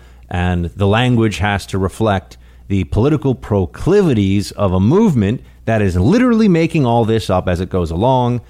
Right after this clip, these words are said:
and the Associated Press is going along with it. All right, we will get into much more right after this break. Stay with me. The Siege of Malta, Part Four. I wanted to continue with our deep dive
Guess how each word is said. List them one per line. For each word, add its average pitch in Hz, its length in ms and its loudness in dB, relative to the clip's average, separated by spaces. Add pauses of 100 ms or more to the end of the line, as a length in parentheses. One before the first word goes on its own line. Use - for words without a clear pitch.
(280)
and 92 140 0
the 92 80 2
Associated 135 680 0
Press 90 440 -2 (200)
is 90 160 -2
going 90 280 0
along 80 340 0
with 73 240 -8
it. - 120 -16 (960)
All 76 180 -6
right, 78 260 -8
we 87 140 -4
will 80 260 -4
get 87 220 -4
into 85 180 -6
much 85 240 -6
more 139 340 2
right 104 180 0
after 92 200 -2
this 98 120 -6
break. - 300 -4
Stay 87 160 -6
with 76 120 -6
me. - 140 -20 (540)
The 139 120 -6
Siege 202 480 -2
of 143 180 -4
Malta, 127 680 -2 (100)
Part 92 340 -8
Four. - 640 -4 (480)
I - 60 -12
wanted 139 160 0
to 123 80 -2
continue 113 760 -4
with 98 420 -6 (140)
our 107 240 -6
deep 156 240 -2
dive 104 500 -4